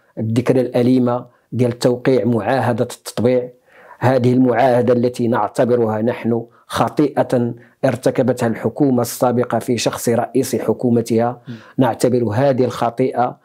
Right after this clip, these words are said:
Speaker 2: مم.
Speaker 1: لا يمكن إصلاحها إلا بثلاثة لاءات:
Speaker 2: مم.
Speaker 1: لا للتطبيع،
Speaker 2: مم.
Speaker 1: لا لمكتب الاتصال الصهيوني بمدينة الرباط،
Speaker 2: مم.
Speaker 1: لا لوجود أي ممثل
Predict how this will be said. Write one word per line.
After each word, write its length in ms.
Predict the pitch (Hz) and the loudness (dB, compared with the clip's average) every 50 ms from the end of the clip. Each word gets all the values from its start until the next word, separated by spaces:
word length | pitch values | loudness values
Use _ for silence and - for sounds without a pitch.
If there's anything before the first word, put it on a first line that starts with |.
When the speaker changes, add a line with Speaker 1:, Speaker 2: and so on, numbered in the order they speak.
| _ - | _ -20
Speaker 2:
مم. 60 | 107 107 - - - | -20 -20 -20 -14 -6
Speaker 1:
لا 220 | - - 127 147 160 | 0 2 4 4 6
يمكن 520 | 156 151 175 175 170 175 165 156 151 - | 6 4 4 4 2 2 2 2 2 0
إصلاحها 580 | 147 - - 151 147 131 - 143 143 143 - - | -2 -2 0 0 0 2 2 0 0 0 0 2
إلا 180 | 165 151 147 147 | 2 2 2 2
بثلاثة 680 | 135 143 139 - 160 151 165 156 151 - 139 - - - | 2 0 0 2 2 4 4 2 2 0 -4 -4 -2 -2
لاءات: 500 | 139 135 139 - - 131 127 110 - - - - | 0 0 0 0 0 0 -2 -2 -4 -10 -20 -20
Speaker 2:
مم. 60 | 113 110 _ _ _ - - - | -20 -20 _ _ _ -16 -6 0
Speaker 1:
لا 220 | 147 143 165 170 | 2 4 6 6
للتطبيع، 640 | 170 170 170 175 - - - 127 135 151 165 156 - - - | 4 4 2 -2 -4 -2 0 2 4 4 4 2 -2 -6 -12
Speaker 2:
مم. 120 | - 123 117 - _ _ _ - - - - _ _ - - _ - | -12 -14 -14 -14 _ _ _ -20 -20 -20 -20 _ _ -20 -14 _ 0
Speaker 1:
لا 400 | 117 120 139 156 160 160 160 147 | 2 4 6 6 6 6 6 4
لمكتب 720 | 139 143 147 156 156 143 139 151 180 175 - - - 151 139 | 4 4 4 4 4 4 6 4 4 2 0 0 0 2 2
الاتصال 500 | 147 143 147 - 156 143 - 165 151 139 | 0 -2 0 -2 -2 0 2 2 2 2
الصهيوني 580 | 127 - - - 139 120 135 151 156 151 147 | 0 -2 -4 -4 0 2 2 4 4 4 2
بمدينة 500 | 135 135 139 135 131 123 143 143 131 127 - 127 | 2 2 2 0 2 2 0 0 0 0 -2 -2
الرباط، 480 | 113 113 117 110 135 139 139 139 - - | -2 -2 -2 -2 0 -2 -2 -4 -8 -20
Speaker 2:
مم. 60 | 117 113 113 _ _ _ _ _ _ _ - | -20 -20 -20 _ _ _ _ _ _ _ 0
Speaker 1:
لا 240 | 143 127 139 151 151 | 2 4 6 6 6
لوجود 540 | 143 139 139 131 135 127 127 139 131 139 - - - - | 4 4 4 4 2 2 2 2 2 0 -2 -2 0 2
أي 300 | 247 240 220 196 190 185 | 2 4 4 4 2 4
ممثل 260 | 165 156 151 170 | 4 4 2 2